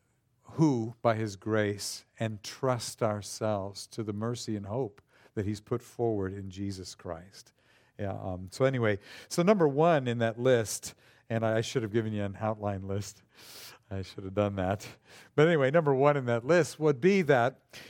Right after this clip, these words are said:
if you have, in fact, entrusted yourself to God in Christ,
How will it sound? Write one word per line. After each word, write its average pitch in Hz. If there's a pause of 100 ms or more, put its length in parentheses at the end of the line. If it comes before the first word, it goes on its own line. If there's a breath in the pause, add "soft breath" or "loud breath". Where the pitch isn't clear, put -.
(180 loud breath)
if 254
you 202
have, 147
in 151
fact, 156
entrusted 131
yourself 113
to 117
God 101
in 101
Christ, 95